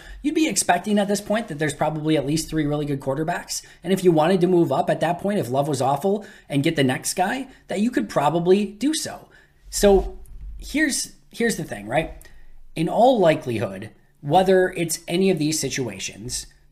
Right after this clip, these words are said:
not great, but shows some promise, bad, and you start looking for another quarterback, awful, and you're in position to maybe just grab your, your next guy right away,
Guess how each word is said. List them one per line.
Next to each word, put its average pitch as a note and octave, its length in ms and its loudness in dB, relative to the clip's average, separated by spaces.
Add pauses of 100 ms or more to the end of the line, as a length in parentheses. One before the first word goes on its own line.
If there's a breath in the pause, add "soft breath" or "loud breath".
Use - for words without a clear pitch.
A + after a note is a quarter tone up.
not C#3 340 0
great, D3+ 460 -2
but - 160 -6
shows C3+ 320 -2
some - 140 -2
promise, A#2 640 -4 (260 soft breath)
bad, C3+ 460 0
and C3+ 180 -2
you B2+ 80 -2
start C#3 280 0
looking C3+ 260 -2
for C3+ 120 -6
another C3 220 -2
quarterback, A#2+ 640 -4
awful, C#3 420 4
and B2 120 0
you're B2 120 0
in A#2+ 100 -2
position B2 420 -2
to A#2 80 -4
maybe B2 280 0
just A#2 220 -4
grab B2+ 320 -2
your, B2 180 -2
your B2 140 -2
next A#2+ 300 -2
guy B2+ 200 0
right A#2+ 220 -2
away, A#2 460 0